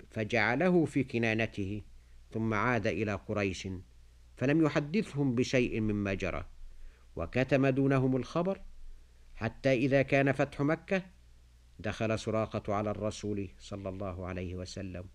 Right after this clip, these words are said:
وقال له: "يا رسول الله، أنا سراقة بن جعشم، وهذا كتابك لي."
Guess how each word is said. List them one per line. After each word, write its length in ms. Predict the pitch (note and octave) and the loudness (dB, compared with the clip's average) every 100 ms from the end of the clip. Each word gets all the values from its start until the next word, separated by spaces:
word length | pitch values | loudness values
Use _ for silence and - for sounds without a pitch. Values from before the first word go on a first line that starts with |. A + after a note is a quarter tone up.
| - | -12
وقال 480 | G2+ - G#2 F#2 E2 | -10 -6 -4 -4 -4
له: 240 | F2 E2+ - - - - - - - A#2+ | -6 -8 -12 -18 -20 -20 -20 -20 -6 2
"يا 180 | D3+ | 4
رسول 380 | F3+ E3 - A2+ | 4 2 0 0
الله، 280 | F#2 F2 C#2+ - - - - - - - - | 0 -4 -8 -12 -20 -20 -20 -20 -20 -14 -4
أنا 180 | C#3+ C3+ | 0 0
سراقة 540 | - C3 B2 A#2 - | 0 0 0 -2 -6
بن 200 | F#2+ G2+ | -4 -4
جعشم، 360 | F2 B1 - - - - - - - - | -4 -6 -8 -16 -20 -20 -20 -20 -20 -8
وهذا 540 | G2+ G#2 D3+ E3 D3 | -4 0 2 4 2
كتابك 640 | C3 A2+ - G2+ D#2+ E2 D2+ | 2 0 0 -4 -4 -8 -8
لي." 300 | C2+ C#2+ | -8 -8